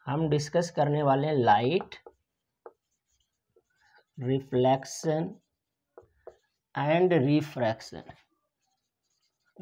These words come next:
reflection and refraction। ओके बच्चों, तो first of all हम बात करते हैं कि लाइट क्या होता है। ठीक है,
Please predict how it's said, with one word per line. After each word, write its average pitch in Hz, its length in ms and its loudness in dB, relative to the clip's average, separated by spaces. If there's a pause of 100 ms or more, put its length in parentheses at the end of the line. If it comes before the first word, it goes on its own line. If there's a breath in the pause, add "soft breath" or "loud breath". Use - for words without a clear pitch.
reflection 131 720 -4
and 151 280 -2
refraction। - 800 -8
ओके 151 200 -4
बच्चों, 151 300 -4 (580 soft breath)
तो - 60 -10
first - 360 4
of 208 100 10
all 220 200 8
हम 220 120 2
बात 156 280 8
करते 175 240 0
हैं 208 100 0
कि 240 80 2
लाइट 165 600 8
क्या 143 140 4
होता 107 360 -2
है। - 140 -12 (140)
ठीक 143 200 -2
है, 202 120 6